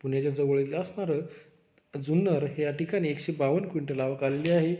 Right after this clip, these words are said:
चोवीसशे ते एकोणतीसशे रुपये सरासरी दर, सव्वीसशे रुपये आपल्याला जुन्नर या शहरामध्ये बघायला मिळतात.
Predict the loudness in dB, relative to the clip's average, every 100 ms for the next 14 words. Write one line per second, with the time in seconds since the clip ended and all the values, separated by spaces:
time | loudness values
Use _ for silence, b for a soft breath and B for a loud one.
0 | B B B -2 2 2 0 2 0 0
1 | -4 -4 -4 -2 -2 -2 -4 B B -8
2 | -4 -2 -2 -4 -2 0 0 -2 -10 -14
3 | -4 -2 -2 0 2 2 0 0 -2 -8
4 | -8 -4 -2 -4 -6 B B _ -2 0
5 | 2 2 0 -2 -2 -4 -4 -4 -4 -4
6 | -4 -4 -6 -6